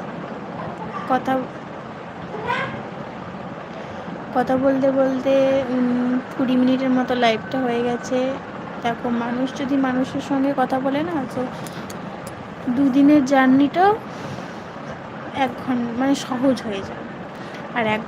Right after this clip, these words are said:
ঘন্টার জার্নিটাও যদি কেউ কথা না বলে না, মনে কতক্ষণ থেকে বসে আছি, উম, বাসে, উম, কোথাও যাচ্ছি, যদি কেউ কথা না বলে, মনে কত দূরের রাস্তা, তাই না?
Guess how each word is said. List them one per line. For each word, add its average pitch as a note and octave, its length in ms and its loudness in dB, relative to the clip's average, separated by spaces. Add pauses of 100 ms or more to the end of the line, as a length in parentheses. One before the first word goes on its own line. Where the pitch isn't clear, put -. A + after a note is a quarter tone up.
ঘন্টার B3 320 -2
জার্নিটাও B3+ 500 0
যদি B3+ 300 -2
কেউ C4 220 2
কথা B3 240 -2
না C4 100 -2
বলে C4+ 220 -2
না, C4 80 -2
মনে B3+ 340 -2
কতক্ষণ B3+ 480 -2
থেকে C4 260 0
বসে A#3+ 420 -2
আছি, A#3+ 580 -2 (580)
উম, A3+ 380 0
বাসে, A#3 640 0
উম, A3 240 -4 (100)
কোথাও A#3+ 240 -2
যাচ্ছি, A#3 400 -4
যদি A#3 260 -2
কেউ A#3+ 180 2
কথা A3+ 240 -2
না A#3 180 -2
বলে, A3+ 180 -4
মনে A#3+ 260 -4 (100)
কত A3 200 -4
দূরের A#3+ 460 0
রাস্তা, A#3 720 0 (1300)
তাই D4 80 2
না? D4+ 140 4